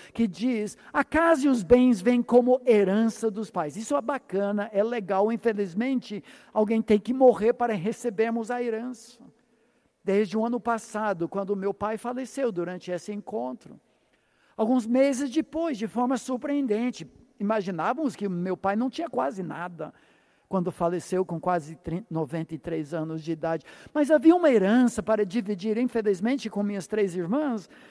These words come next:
Mas dividimos, e foi uma bênção. Não foi uma casa,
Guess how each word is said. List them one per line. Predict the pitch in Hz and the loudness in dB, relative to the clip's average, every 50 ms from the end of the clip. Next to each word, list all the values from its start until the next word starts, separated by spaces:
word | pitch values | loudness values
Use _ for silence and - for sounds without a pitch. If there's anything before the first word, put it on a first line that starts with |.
| - - - - _ _ _ _ _ _ _ _ _ _ _ _ _ _ _ _ _ _ _ _ _ _ _ _ _ _ _ _ _ _ _ _ _ - | -20 -20 -20 -20 _ _ _ _ _ _ _ _ _ _ _ _ _ _ _ _ _ _ _ _ _ _ _ _ _ _ _ _ _ _ _ _ _ 2
Mas | 277 277 269 | 4 4 4
dividimos, | - 277 294 240 254 311 277 269 240 262 294 302 311 311 294 240 202 - - - - - - _ - - | 4 2 -2 0 0 0 0 0 2 4 4 4 4 4 2 0 0 -2 -6 -16 -20 -20 -20 _ -8 -4
e | - 269 | -4 0
foi | - 302 294 | 2 4 4
uma | 302 311 320 311 | 6 6 6 4
bênção. | 277 233 185 269 254 277 311 320 311 233 - - - - 160 151 143 - - _ _ _ _ _ - | 4 2 2 4 4 4 4 4 2 0 -4 -8 -10 -12 -14 -18 -20 -20 -20 _ _ _ _ _ -10
Não | 175 156 | -10 -8
foi | - - 190 196 220 | -6 -2 -2 0 0
uma | 262 294 254 | 0 -2 -4
casa, | - _ - 170 160 165 165 180 190 196 208 202 208 226 339 330 339 | -4 _ -8 -4 -2 -2 0 0 -2 -4 -6 -10 -8 -6 -6 -6 -6